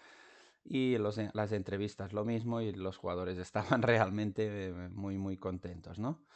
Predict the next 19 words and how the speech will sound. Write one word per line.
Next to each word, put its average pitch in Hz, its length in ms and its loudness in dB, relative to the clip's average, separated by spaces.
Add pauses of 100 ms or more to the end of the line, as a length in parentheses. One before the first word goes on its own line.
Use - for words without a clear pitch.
(600)
Bueno, 123 220 4
simplemente 123 540 4
agradecer 123 460 6
a 117 100 6
todos 113 140 4
los 110 120 4
jugadores 107 360 2
que 110 100 2
habéis 101 220 0
venido, 143 500 2 (220)
eh, 98 320 -2
jugadores, 107 480 0
acompañantes, 107 800 0
espero 101 300 -2
que 101 100 -2
hayáis 98 200 -2
pasado 95 400 -4
cuatro 95 320 -4
días 95 760 -2